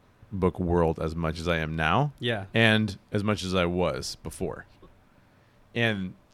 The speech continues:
Speaker 1: when that movie came out, I did not really know much about
Speaker 2: Mm-hmm.
Speaker 1: Deadpool at all. So I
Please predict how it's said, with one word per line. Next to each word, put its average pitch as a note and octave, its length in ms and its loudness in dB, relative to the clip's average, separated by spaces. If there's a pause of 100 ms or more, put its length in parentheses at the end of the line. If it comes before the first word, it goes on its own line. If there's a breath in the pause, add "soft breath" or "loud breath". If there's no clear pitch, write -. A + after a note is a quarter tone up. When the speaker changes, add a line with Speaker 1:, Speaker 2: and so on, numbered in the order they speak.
(100)
Speaker 1:
when A#2+ 180 6
that B2+ 140 8
movie A#2+ 200 8
came A#2+ 180 2
out, F#2 280 4
I G2 360 4 (140)
did G2+ 180 2
not F#2+ 340 4
really F2 260 2
know E2+ 160 0
much E2 240 -4
about D2+ 360 0 (420)
Speaker 2:
Mm-hmm. G#2 320 -4
Speaker 1:
Deadpool F2 500 2
at E2 160 4
all. B1 300 0
So - 160 0
I A2+ 300 10